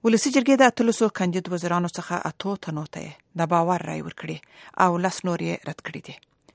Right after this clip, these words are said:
پام وکړئ په دې اړه رپورت. ولسي جرګې پرون د چهارشنبې په ورځ د ملي یووالي د حکومت د اتلسو کاندیدو وزیرانو څخه اتو ته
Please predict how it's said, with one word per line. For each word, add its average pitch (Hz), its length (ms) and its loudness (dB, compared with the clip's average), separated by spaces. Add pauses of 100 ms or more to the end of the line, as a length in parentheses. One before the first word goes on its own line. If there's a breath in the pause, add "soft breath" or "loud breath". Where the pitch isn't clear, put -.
پام 170 140 2
وکړئ 160 240 -6
په 160 80 -8
دې 156 160 -6
اړه 165 160 -6 (480)
رپورت. - 380 -16 (1040)
ولسي 233 340 2
جرګې 262 340 6
پرون 208 240 8
د 196 140 0
چهارشنبې 190 500 4
په 185 120 2
ورځ 190 420 2
د 190 140 4
ملي 208 260 4
یووالي 185 420 6
د 180 140 0
حکومت 185 500 0 (140)
د - 100 4
اتلسو 262 480 2 (200)
کاندیدو 185 440 0
وزیرانو 180 540 0
څخه 175 200 -4 (120)
اتو 220 200 0 (120)
ته 208 100 2